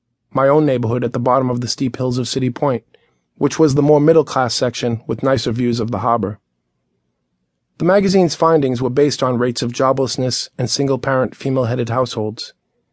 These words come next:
Nearly three-fourths of the families in the lower end had no fathers.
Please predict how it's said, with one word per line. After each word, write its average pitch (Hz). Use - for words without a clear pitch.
Nearly 160
three-fourths 175
of 120
the 120
families 131
in 120
the 117
lower 120
end 117
had 127
no 123
fathers. 117